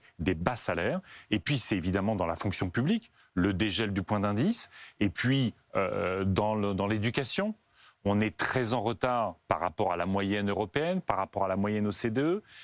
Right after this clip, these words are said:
Ça dit parfois le, le désinvestissement que nous avons dans notre école, comme nous l'avons dans notre université.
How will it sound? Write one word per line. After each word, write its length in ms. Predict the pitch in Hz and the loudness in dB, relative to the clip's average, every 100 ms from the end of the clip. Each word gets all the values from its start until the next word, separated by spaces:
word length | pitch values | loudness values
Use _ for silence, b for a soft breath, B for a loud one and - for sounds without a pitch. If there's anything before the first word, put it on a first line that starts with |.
| B | B
Ça 300 | - - 110 | -8 -2 0
dit 460 | 104 107 160 160 120 b b _ | 2 2 2 2 -2 b b _
parfois 400 | 117 - - 135 | -4 -4 -2 0
le, 200 | 117 90 B B B | 2 -2 B B B
le 180 | 87 104 | 0 2
désinvestissement 1160 | 101 151 240 185 165 139 135 - 131 - - 139 | 2 2 2 0 0 0 -2 -2 -4 -2 -2 -2
que 120 | - | 0
nous 140 | 98 | 2
avons 220 | 104 95 104 | 2 2 0
dans 120 | 98 | 0
notre 260 | 104 - | 0 0
école, 360 | 143 - 202 190 - _ | -2 0 0 -2 -10 _
comme 200 | 123 110 | 0 2
nous 120 | 110 | 2
l'avons 360 | 107 107 107 107 | 2 2 0 0
dans 120 | 95 | 0
notre 240 | 95 - | -2 0
université. 760 | 101 101 101 - - 131 170 | 0 2 0 -2 -4 0 0